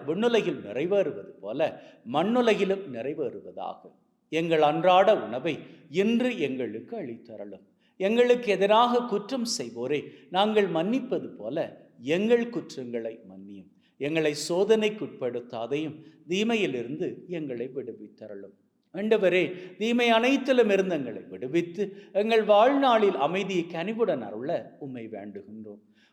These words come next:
உம்முடைய இரக்கத்தின் உதவியால் நாங்கள் பாவத்திலிருந்து எப்பொழுதும் விடுதலை பெற்று, யாதொரு கலக்கமுமின்றி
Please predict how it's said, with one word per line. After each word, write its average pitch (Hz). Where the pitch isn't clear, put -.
உம்முடைய 214
இரக்கத்தின் 247
உதவியால் 147
நாங்கள் 151
பாவத்திலிருந்து 170
எப்பொழுதும் 147
விடுதலை 135
பெற்று, -
யாதொரு 226
கலக்கமுமின்றி 160